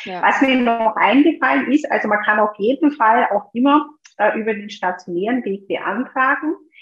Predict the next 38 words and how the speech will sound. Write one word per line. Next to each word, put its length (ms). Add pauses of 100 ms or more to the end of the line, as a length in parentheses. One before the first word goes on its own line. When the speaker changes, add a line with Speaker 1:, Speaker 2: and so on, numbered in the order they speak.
(240)
Speaker 2:
Was 180
aber 240
Speaker 1:
Mhm. 80 (120)
Speaker 2:
ganz 560
wichtig 560
ist, 400
man 240
sollte, 520
äh, 240 (100)
bitte, 420
also 200 (160)
als 220
gesetzlich 640
Versicherte, 800 (420)
immer 380
den 200
Weg 360
über 240
ein 240
Vertragsklinikum 1080
wählen. 260
Also 240
immer 320
da 200
den 220
Arztbericht, 920 (300)
ne? 300
Also 220
nicht, 300
weil 240
ich 60
so, 340
äh, 240
furchtbar 400
viel 160
gegen 340
Privatärzte 840
habe, 380